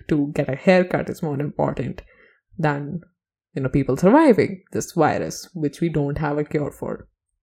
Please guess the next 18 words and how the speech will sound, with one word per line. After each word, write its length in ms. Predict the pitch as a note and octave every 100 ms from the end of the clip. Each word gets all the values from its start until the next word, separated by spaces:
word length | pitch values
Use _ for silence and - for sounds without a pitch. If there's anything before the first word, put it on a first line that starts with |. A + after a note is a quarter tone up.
| -
Now 360 | F3 D3+ C3
we 60 | D#3+
do, 200 | G3+ D4+
but 200 | E3+ D3+ - - _
that's 520 | - F3+ F#3+ F#3 - -
why, 360 | A3 F3 - -
you 100 | E3
know, 100 | D3+
things 400 | E3+ D#3 D3+ - -
escalated 580 | F3 - D#3 C#3 - D3+
there. 320 | - - F3+ _ _ _ _ _ _ _ _ - -
And 380 | G3+ G3 G3 G3+
then 100 | G3
you 80 |
talk 200 | G3+ F#3
about 260 | - E3+ E3
India, 480 | E4 E4+ C4 A#3+ A3+
people, 500 | A3 G3+ - F#3 F3+